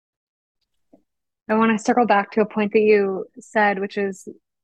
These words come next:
that, like, if anything, culturally around grief, like, we don't have a script, but there's this pressure to, like you said, to move on.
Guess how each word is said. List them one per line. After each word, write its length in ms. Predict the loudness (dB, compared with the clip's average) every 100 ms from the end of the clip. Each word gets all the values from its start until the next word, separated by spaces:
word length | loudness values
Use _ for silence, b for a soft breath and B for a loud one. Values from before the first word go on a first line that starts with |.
| _ 0
that, 120 | 2
like, 180 | 2 2
if 160 | -2 -2
anything, 840 | 0 0 0 -6 -8 -10 -8 -8 -10
culturally 580 | -4 -4 0 0 2 0
around 380 | -2 -4 -6 -8
grief, 340 | -6 -6 -6 -4
like, 180 | -6 -6 -12 0
we 100 | 2
don't 200 | 2 2
have 160 | 0
a 60 | -2
script, 380 | 0 -2 -2 -4
but 80 | -2
there's 220 | 0 -2
this 140 | -6 -12
pressure 420 | -8 -6 -6 -8
to, 180 | -10 -14 -6
like 200 | -6 -6
you 80 | -8
said, 220 | -8 -8
to 100 | -8
move 220 | -6 -4
on. 400 | -4 -8 -10 -14